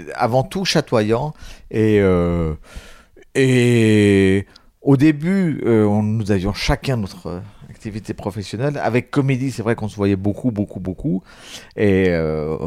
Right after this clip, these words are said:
on a décidé de, de, de se voir encore plus. Et ça a mené à ce qu'on, ce qu'on se voit toujours autant, mais que chacun de son côté.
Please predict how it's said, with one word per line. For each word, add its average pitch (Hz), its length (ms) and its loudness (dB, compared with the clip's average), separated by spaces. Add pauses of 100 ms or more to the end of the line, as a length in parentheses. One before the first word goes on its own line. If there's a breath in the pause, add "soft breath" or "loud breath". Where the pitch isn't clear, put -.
(120)
on 82 100 -6
a 98 60 -2
décidé 90 520 -8
de, 80 320 -10
de, 80 100 -14 (580)
de - 80 -14
se 80 100 -12
voir 90 220 -10
encore - 300 -8
plus. - 560 -12 (520 loud breath)
Et 92 260 -6
ça 82 240 -10
a 82 40 -6
mené 85 360 -4
à 90 60 -4
ce - 100 -12
qu'on, 76 380 -12 (140)
ce - 120 -20
qu'on 104 160 -6
se 92 60 -6
voit 101 120 2
toujours 123 340 2
autant, 127 320 0
mais 104 180 -2
que 92 360 -10 (180 soft breath)
chacun 107 260 -4
de 107 60 -8
son 110 80 -8
côté. 95 300 -6